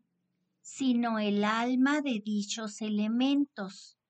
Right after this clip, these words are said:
Toda la naturaleza tiene vida,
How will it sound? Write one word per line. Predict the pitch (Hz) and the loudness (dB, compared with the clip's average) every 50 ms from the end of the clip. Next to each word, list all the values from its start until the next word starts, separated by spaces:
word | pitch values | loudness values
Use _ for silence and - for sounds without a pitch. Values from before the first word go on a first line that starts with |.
| _ _ _ _ _ _ _ - | _ _ _ _ _ _ _ 0
Toda | 269 262 254 247 277 294 | 2 2 4 4 2 0
la | 311 320 330 320 | 0 0 0 0
naturaleza | 302 269 240 220 214 - 214 202 196 190 185 180 185 190 185 190 190 - - 208 208 202 202 | 0 2 0 0 -2 -4 -4 -2 0 0 0 0 0 0 -2 -2 -4 -4 -4 -4 -4 -4 -4
tiene | - 208 202 190 190 190 190 | -4 -2 -2 -2 -2 -4 -4
vida, | 185 - 202 202 233 262 247 - 220 190 190 202 | -6 -6 -4 -2 0 0 0 0 -2 -4 -4 -6